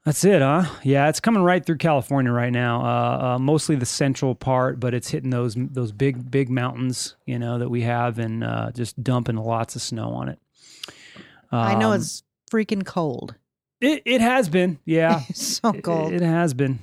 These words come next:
Speaker 1: Uh, anyway, let's get into this first thing here. It's long been believed that children who learn a musical instrument generally perform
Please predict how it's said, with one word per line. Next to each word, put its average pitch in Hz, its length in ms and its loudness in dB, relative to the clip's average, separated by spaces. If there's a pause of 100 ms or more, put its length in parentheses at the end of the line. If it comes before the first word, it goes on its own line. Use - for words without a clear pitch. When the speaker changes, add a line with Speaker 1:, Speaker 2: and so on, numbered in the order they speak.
(120)
Speaker 1:
Uh, 139 180 0
anyway, 170 260 4
let's 165 180 2
get 180 160 2
into 156 160 2
this 131 260 0
first 147 300 -4
thing 143 180 2
here. 127 160 0
It's 135 180 -2
long 196 280 2
been 208 160 2
believed 190 300 2
that 180 100 -2
children 208 420 2
who 170 120 4
learn 175 320 2
a 170 160 2
musical 165 420 2
instrument 156 480 -2
generally 156 320 0
perform 147 500 -2